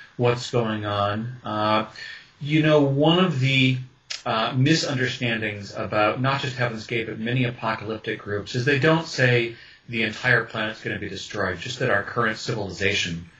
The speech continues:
uh, is, is going to collapse. Uh, so,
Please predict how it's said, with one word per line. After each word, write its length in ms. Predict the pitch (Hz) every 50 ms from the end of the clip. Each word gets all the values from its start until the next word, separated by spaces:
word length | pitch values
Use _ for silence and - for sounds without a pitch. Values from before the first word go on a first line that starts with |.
| _ _ _ -
uh, 400 | 95 90 87 85 85 - - 92
is, 540 | 92 90 - 95 90 - - 92 87 85 -
is 140 | - 95 95
going 120 | 101 98 -
to 100 | - 92
collapse. 680 | - - 87 85 87 85 - - - - - - - - - - - - -
Uh, 320 | - 107 104 107 104 - - - - - -
so, 440 | - - - 147 135 127 127 131 -